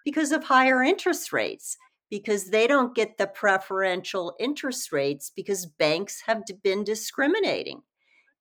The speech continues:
In addition, they typically pay, and this is just horrific and it's systemic, higher property taxes. So Black communities tend to be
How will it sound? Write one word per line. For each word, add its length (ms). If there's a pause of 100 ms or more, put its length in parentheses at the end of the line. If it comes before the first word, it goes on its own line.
(140)
In 160
addition, 840
they 260
typically 640
pay, 360
and 140
this 240
is 280 (120)
just 460 (240)
horrific 840 (140)
and 180
it's 200
systemic, 880 (420)
higher 640 (120)
property 720
taxes. 880 (400)
So 280
Black 640
communities 1160
tend 400
to 140 (100)
be 800